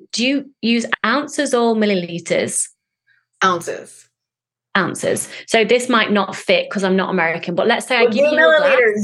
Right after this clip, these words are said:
Speaker 2: You do you, queen. You, you teach
Speaker 1: I'll
Speaker 2: us.
Speaker 1: use ounces 'cause it's easier to say.
Speaker 2: <laughs>
Speaker 1: If I give you a glass, which I haven't got right now, and I say, "Katie, here's a glass with two ounces of water in it," and I give you that,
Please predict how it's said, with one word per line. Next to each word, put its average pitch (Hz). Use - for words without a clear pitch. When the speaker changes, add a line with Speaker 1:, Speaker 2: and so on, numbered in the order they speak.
Speaker 2:
You 254
do 294
you, 277
queen. 285
You, 277
you 247
teach 277
Speaker 1:
I'll 269
Speaker 2:
us. 359
Speaker 1:
use 359
ounces 277
'cause -
it's 233
easier 254
to 247
say. 214
Speaker 2:
<laughs> 277
Speaker 1:
If 294
I 330
give 330
you 311
a 294
glass, 196
which 208
I 214
haven't 202
got 190
right 180
now, 185
and 208
I 226
say, 208
"Katie, 311
here's 254
a 262
glass 208
with 202
two 214
ounces 196
of 185
water 196
in 156
it," 180
and 196
I 190
give 214
you 175
that, 185